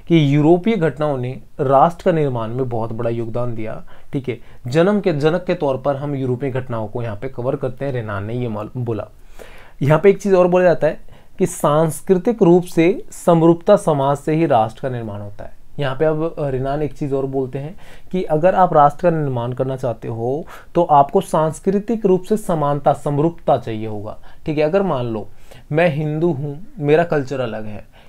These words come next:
एक मोमडन है, एक मुसला-, मुसलमान है, उसका कल्चर अलग है, तो क्या हम दोनों मिलकर राष्ट्र का निर्माण करते हैं? भारत में तो है, ठीक है, भारत में तो बना हुआ है, हिंदू, मुस्लिम, सिख, ईसाई सब रहते, एक साथ रहते,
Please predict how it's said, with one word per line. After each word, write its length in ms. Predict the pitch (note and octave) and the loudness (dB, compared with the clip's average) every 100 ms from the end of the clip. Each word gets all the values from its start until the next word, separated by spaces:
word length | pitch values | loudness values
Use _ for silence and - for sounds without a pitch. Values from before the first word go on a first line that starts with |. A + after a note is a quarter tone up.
| - | -2
एक 220 | F#3+ F#3+ | 4 4
मोमडन 500 | E3+ C#3+ C3 C#3+ D#3+ | 4 0 0 0 0
है, 300 | D#3 A#2 - - - | 0 -4 -8 -10 -4
एक 140 | C#3 | -2
मुसला-, 480 | D3 C3+ - C#3 C#3 D3+ | -2 -4 -2 -2 -2 -2
मुसलमान 540 | C#3 B2+ C#3+ C3+ D3+ | -2 -2 -2 -2 0
है, 140 | C3 A#2+ | -2 -4
उसका 240 | C3+ F3 | -2 0
कल्चर 340 | D#3 D3 C#3+ C#3 | 2 0 0 -2
अलग 260 | A2 G#2+ | -2 -4
है, 160 | G#2+ - - - - | -6 -8 -10 -12 -4
तो 60 | F3 | -2
क्या 200 | G3+ F3+ | 2 2
हम 200 | F#3 E3 | 0 0
दोनों 260 | C#3 D3+ | 0 0
मिलकर 320 | E3 D3 D#3 D#3 | 0 -2 -2 0
राष्ट्र 340 | C3 B2+ B2+ | 0 -2 -4
का 80 | D3 | -6
निर्माण 380 | C3+ B2 A2+ A#2+ | -6 -6 -8 -8
करते 320 | A2+ G2+ B2+ | -8 -8 -8
हैं? 200 | B2 A2+ - | -10 -10 -8
भारत 320 | C3 C#3+ E3+ | 0 4 4
में 100 | E3+ E3+ | 2 -6
तो 100 | E3 | -4
है, 280 | C#3 A2+ - - - - | -4 -4 -8 -14 -14 -6
ठीक 100 | D3 | -2
है, 60 | |
भारत 280 | C3 C3 C#3 | 0 0 0
में 140 | D3+ D3+ | 0 -2
तो 80 | |
बना 180 | C#3+ C#3+ | -2 0
हुआ 160 | D3 C3+ | 2 2
है, 60 | |
हिंदू, 280 | C#3 C#3 C3+ | 0 -2 -4
मुस्लिम, 320 | C3+ B2+ C3+ | -4 -6 -8
सिख, 220 | C3 C#3 C3 | -6 -6 -4
ईसाई 200 | C#3 C#3+ | -4 -2
सब 200 | F3+ F#3 | 0 2
रहते, 280 | C#3+ C3 | 2 2
एक 80 | D#3+ | 0
साथ 200 | - D3+ | 2 0
रहते, 300 | D3 C3 F#2 | 0 -4 -8